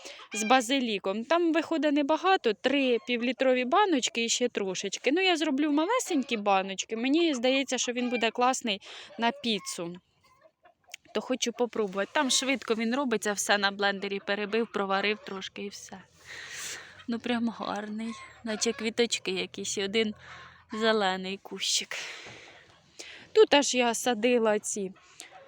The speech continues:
огірки, ну, я їх вирвала ось так. Тут полола,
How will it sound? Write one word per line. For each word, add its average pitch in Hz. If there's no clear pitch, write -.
огірки, 339
ну, 302
я 285
їх 254
вирвала 214
ось 196
так. 185
Тут 226
полола, 240